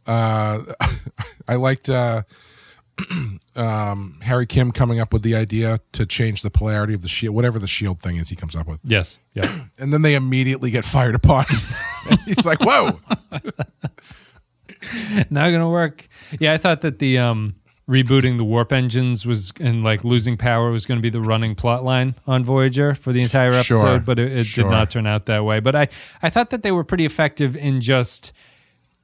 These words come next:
Speaker 2: they gave you a good enough reason as to why they couldn't do anything, but the,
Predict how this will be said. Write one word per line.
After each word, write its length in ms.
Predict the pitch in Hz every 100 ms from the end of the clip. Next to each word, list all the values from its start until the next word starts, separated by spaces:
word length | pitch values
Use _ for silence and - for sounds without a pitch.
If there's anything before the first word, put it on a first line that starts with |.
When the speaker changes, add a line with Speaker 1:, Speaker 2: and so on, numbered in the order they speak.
| _ _ _ _
Speaker 2:
they 180 | 156 156
gave 220 | 214 247
you 120 | 240
a 60 | 170
good 180 | 190 185
enough 260 | 180 151
reason 320 | 160 160 160
as 100 | 147 113
to 80 |
why 220 | 139 139 139
they 140 | 131
couldn't 320 | 143 151 135
do 220 | 120 131
anything, 680 | 139 143 - 151 139 135 131
but 280 | 113 127 -
the, 240 | 135 120